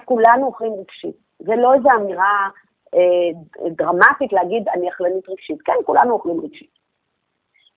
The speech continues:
איפה מתחילה להיות הבעיה? שהאכילה הרגשית הופכת להיות הרבה יותר דומיננטית. כשאני לא יכולה לווסת בין האכילה הרגשית,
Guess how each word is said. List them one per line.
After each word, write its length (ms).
איפה 280
מתחילה 340
להיות 220
הבעיה? 400
שהאכילה 460
הרגשית 420
הופכת 340
להיות 200
הרבה 200
יותר 180
דומיננטית. 1000
כשאני 280
לא 100
יכולה 200
לווסת 720
בין 220
האכילה 380
הרגשית, 580